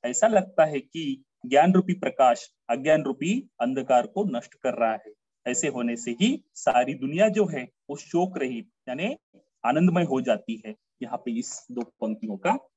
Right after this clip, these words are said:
अर्थ होता है। विमल वाणी ने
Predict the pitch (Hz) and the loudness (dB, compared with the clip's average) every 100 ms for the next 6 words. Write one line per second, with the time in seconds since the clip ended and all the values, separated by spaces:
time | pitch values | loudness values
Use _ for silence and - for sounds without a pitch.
0 | - 208 - 107 92 - - _ _ _ | -12 -10 -10 -12 -14 -16 -18 _ _ _
1 | _ _ _ _ _ _ _ _ _ _ | _ _ _ _ _ _ _ _ _ _
2 | _ _ _ _ _ _ _ _ _ _ | _ _ _ _ _ _ _ _ _ _
3 | _ _ _ _ _ _ _ _ _ _ | _ _ _ _ _ _ _ _ _ _
4 | _ _ _ _ _ _ _ _ _ _ | _ _ _ _ _ _ _ _ _ _
5 | - 123 156 190 226 208 180 190 196 196 | -10 -6 2 4 6 6 8 8 8 6
6 | 202 | 2